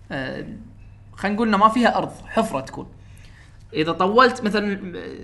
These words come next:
إذا رحت على مكان الحفرة، طولت فيها،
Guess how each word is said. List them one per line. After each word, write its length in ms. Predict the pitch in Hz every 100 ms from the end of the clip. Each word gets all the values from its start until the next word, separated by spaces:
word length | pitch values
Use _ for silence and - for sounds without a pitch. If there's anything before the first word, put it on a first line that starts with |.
| - -
إذا 140 | 175
رحت 180 | 214 226
على 140 | 202
مكان 320 | 202 196 254 214
الحفرة، 540 | 262 247 185 349 - - - - - - -
طولت 320 | 156 196 196
فيها، 540 | 233 226 196 - -